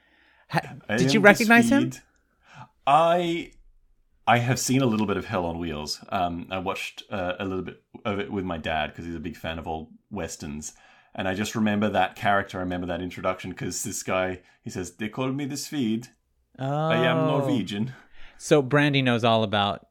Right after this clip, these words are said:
Speaker 1: all about the actor, and they had to school me a little bit.
Speaker 2: Oh, okay. I,
Speaker 1: Mm-hmm.
Speaker 2: I don't know much else about the actor. I don't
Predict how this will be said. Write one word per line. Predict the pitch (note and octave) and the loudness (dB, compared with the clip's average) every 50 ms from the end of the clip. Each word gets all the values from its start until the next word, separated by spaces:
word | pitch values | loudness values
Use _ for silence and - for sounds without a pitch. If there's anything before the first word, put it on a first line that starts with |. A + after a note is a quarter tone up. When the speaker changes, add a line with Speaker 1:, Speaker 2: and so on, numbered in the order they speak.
| _ - | _ -8
Speaker 1:
all | B2 A#2+ A2+ A2 | -4 -2 -2 -2
about | G#2+ G2 G2+ G2 F#2+ - | -2 -2 -2 -4 -4 -4
the | G2+ F#2+ | -2 -2
actor, | F#2 F#2 F2+ - - F#2+ F2+ F2 F2 F#2+ - | -2 -2 -4 -4 -6 -6 -4 -4 -6 -8 -10
and | - G2+ G2+ F#2+ D2 C#2 G#2 G2 F#2+ | -10 -10 -8 -8 -8 -8 -8 -4 -2
they | G#2+ A2 | 0 0
had | G2 G#2 G2+ F2 | 0 0 -2 -4
to | F#2+ | -6
school | - - - - G2+ G2+ | -10 -8 -6 -6 -6 -4
me | G2 F#2+ F#2 | -4 -6 -6
a | F2+ | -6
little | F2+ F2+ F2 E2+ | -6 -8 -8 -8
bit. | E2+ F2+ E2+ D#2+ - - - _ _ _ _ _ _ _ _ _ _ _ - - - - - - F3 C#3 - - | -6 -6 -6 -6 -8 -12 -20 _ _ _ _ _ _ _ _ _ _ _ -20 -20 -20 -20 -20 -20 -20 -20 -10 -4
Speaker 2:
Oh, | G2 G2+ G#2+ A2+ B2 B2+ C#3 | -2 -2 0 0 2 0 0
okay. | D3 C#3 - C3+ G2+ F2 E2+ F2 G2+ A#2 B2 _ _ - - - - - | 0 -2 -2 -2 -2 -2 -2 -4 -6 -8 -10 _ _ -20 -20 -16 -6 -2
I, | B2 C3 C#3 | 0 2 2
Speaker 1:
Mm-hmm. | C3 G#2 G2+ G2+ - | 0 -2 -4 -8 -6
Speaker 2:
I | B2+ B2+ C3+ B2+ A#2 G#2+ - _ _ _ _ _ _ _ _ _ _ _ _ _ _ - C3+ C3 | -4 -2 -2 -2 -2 -4 -8 _ _ _ _ _ _ _ _ _ _ _ _ _ _ -20 -12 -6
don't | - C#3 C#3 D#3+ - - - | -2 -2 -2 -2 -4 -4 -2
know | C3 A#2+ B2+ B2+ B2+ B2 | -2 0 2 2 2 2
much | A#2 A#2 A2 - - - G2+ | 2 0 0 -2 -4 -6 -4
else | F#2+ G2+ G#2+ - - | -4 -4 -4 -4 -6
about | A2 F#2+ G#2+ G2+ G2 - - - | -6 -4 -2 -2 -2 -2 -4 -6
the | G#2+ F#2+ | -4 -4
actor. | G2 - - A2 | -4 -4 -4 -4
I | G#2+ | -4
don't | G#2+ G#2 - | -4 -4 -6